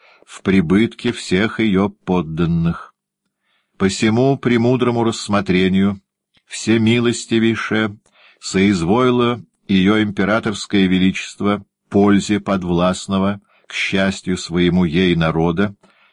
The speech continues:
такие великие короны своей доходы посвятить, которые во все времена, да и во всех, не исключая ни одного государствах, как справедливыми,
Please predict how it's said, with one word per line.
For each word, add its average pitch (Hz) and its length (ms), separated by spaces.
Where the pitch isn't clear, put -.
такие 101 520
великие 123 580
короны 107 720
своей 92 800
доходы 85 680
посвятить, 82 760
которые 80 440
во 71 140
все 110 380
времена, 117 580
да 82 100
и 76 80
во 71 160
всех, - 640
не 104 220
исключая 101 600
ни 95 100
одного 90 500
государствах, 85 920
как 76 280
справедливыми, 104 1040